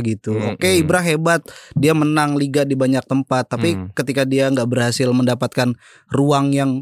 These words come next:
Speaker 1: luas gitu di Barcelona, ya nggak usah merajuk gitu ya.
Speaker 2: Iya.
Speaker 1: Ya, ya kalau misalnya mau nyalahin Pep ya nggak apa-apa juga sih. Emang kalau misalnya itu salahnya Pep, soalnya kan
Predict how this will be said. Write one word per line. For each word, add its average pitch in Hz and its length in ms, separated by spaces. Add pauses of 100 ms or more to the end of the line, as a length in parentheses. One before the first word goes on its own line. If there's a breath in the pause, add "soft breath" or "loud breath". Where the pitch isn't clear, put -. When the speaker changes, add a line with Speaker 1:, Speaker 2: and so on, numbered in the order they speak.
(140)
Speaker 1:
luas 165 580
gitu 131 280
di 123 120
Barcelona, 123 640
ya 127 160
nggak 107 180
usah 107 240 (380 soft breath)
merajuk 117 680
gitu 98 400
ya. 104 140
Speaker 2:
Iya. 87 120 (220)
Speaker 1:
Ya, 120 180 (180)
ya 127 140
kalau 135 160
misalnya 135 320
mau 139 80
nyalahin 131 320
Pep 170 160
ya 135 140
nggak 110 200
apa-apa 113 240
juga 151 260
sih. 156 200
Emang 123 360
kalau 123 200
misalnya 123 340
itu 127 100
salahnya 120 380
Pep, 120 180
soalnya 127 300
kan 196 120